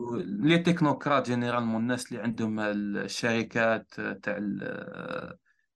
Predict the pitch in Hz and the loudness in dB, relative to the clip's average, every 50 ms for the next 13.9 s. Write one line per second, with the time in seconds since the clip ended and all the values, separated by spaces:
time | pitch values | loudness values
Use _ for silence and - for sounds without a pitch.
0 | _ _ _ _ _ _ _ - - 131 143 135 - - 151 143 - 131 131 127 | _ _ _ _ _ _ _ -10 -4 -2 0 2 4 4 2 4 4 6 6 6
1 | 123 117 113 - - 104 92 - - _ - 117 107 104 101 - - - 113 110 | 6 4 2 0 0 -2 -2 -2 -6 _ 0 0 2 0 0 -6 -10 -6 -4 -2
2 | 110 107 - - 110 113 - - 104 101 107 104 101 101 - - 110 104 - - | -2 -2 -2 -2 -2 -2 -2 -4 -4 -2 -2 -2 -2 -4 -4 -4 -4 -6 -6 -6
3 | - 87 104 104 123 127 139 135 123 127 131 135 139 131 123 117 117 113 - - | -6 -6 -4 -2 0 0 2 2 2 2 2 2 2 2 0 0 -2 -4 -4 -4
4 | 117 113 110 113 113 113 117 107 104 - 113 113 110 107 - - - - 87 90 | -2 -2 0 0 0 0 0 -2 -4 -4 -4 -4 -4 -4 -4 -4 -4 -4 -4 -4
5 | 101 101 98 104 104 107 104 113 135 135 135 - - - 127 123 120 120 120 110 | -4 -4 -2 -2 -4 -2 -2 0 -2 -2 -2 -6 -6 -4 -4 -2 -2 -2 -4 -4
6 | - 127 123 110 - - 131 117 - 101 101 - 127 120 117 - 151 202 131 127 | -4 -4 -4 -4 -2 -2 -4 -4 -6 -10 -6 -2 0 0 0 0 0 -2 -4 -4
7 | - - 113 110 107 98 - - - - 110 107 101 104 113 120 151 165 175 170 | -6 -8 -8 -8 -8 -10 -10 -10 -10 -6 -6 -6 -4 -4 -4 -2 0 0 0 2
8 | 139 131 123 127 143 143 143 - 135 123 - - - 156 - - _ _ _ - | 0 0 2 2 2 2 0 0 -4 -4 -4 -6 -10 -10 -10 -12 _ _ _ -4
9 | 131 120 117 101 87 85 101 123 127 127 127 127 - - 123 117 - - 120 120 | -2 -2 0 0 0 2 4 6 6 6 6 4 2 0 -2 -2 0 -2 -2 -2
10 | 110 117 117 117 127 131 123 117 113 113 113 - - - 104 104 113 110 87 - | 0 -2 -2 0 2 2 2 2 2 2 2 2 2 0 -2 -2 -2 -2 -4 -4
11 | 98 113 120 - - 127 - _ _ _ _ _ _ _ - 147 151 165 180 170 | -6 -8 -8 -10 -12 -16 -20 _ _ _ _ _ _ _ 0 2 4 6 6 6
12 | - 156 143 143 - 151 135 123 123 123 127 135 135 131 131 123 113 113 107 107 | 6 4 2 2 2 2 2 4 4 4 4 6 6 4 4 2 0 -4 -6 -6
13 | 110 123 139 139 135 - 127 120 117 113 - - - - - - - | -4 -4 -4 -4 -4 -4 -6 -4 -2 -2 -2 -4 -4 -6 -10 -14 -16